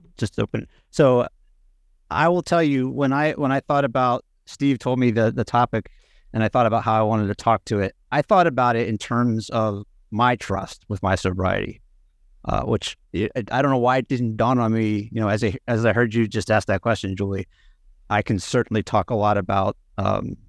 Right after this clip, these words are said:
I'm married, but my marriage is going through a pretty big strain right now, and in, it's in very, very large part due to, um, to my drinking. I'm not even, I'm not at my hou-, I'm actually at my parents' house right now. We're at a point where we're taking a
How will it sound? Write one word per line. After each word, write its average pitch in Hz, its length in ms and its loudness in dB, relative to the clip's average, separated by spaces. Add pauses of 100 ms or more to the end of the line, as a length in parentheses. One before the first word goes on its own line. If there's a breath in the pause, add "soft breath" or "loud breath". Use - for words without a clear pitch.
(520)
I'm 117 140 2
married, 120 340 2
but 104 120 -4
my 110 160 2
marriage 113 340 2
is 101 140 -6
going 110 200 -2
through 101 180 -4
a 92 40 -6
pretty 101 220 -2
big 98 180 -2
strain 107 300 -2
right 98 200 -2
now, 101 220 0
and 98 80 0
in, 98 200 -4 (180)
it's - 220 -16 (120)
in 95 220 0
very, 117 280 4
very 104 200 2
large 101 260 0
part 101 240 0
due 98 160 -2
to, 98 320 -2 (640)
um, - 320 -4 (240)
to 117 80 0
my 104 140 2
drinking. 95 400 -2
I'm 113 120 2
not 110 160 2
even, 98 300 -2
I'm 123 100 2
not 131 200 0
at 107 60 -4
my 101 120 -2
hou-, 101 80 2
I'm 110 160 2
actually 110 260 0
at 104 80 0
my 90 120 -2
parents' 95 280 -2
house 98 200 0
right 95 120 0
now. 95 160 -4
We're 107 120 0
at 104 80 0
a - 20 -2
point 107 240 -4
where 98 100 -2
we're 98 120 -4
taking 95 400 -4
a 92 120 -4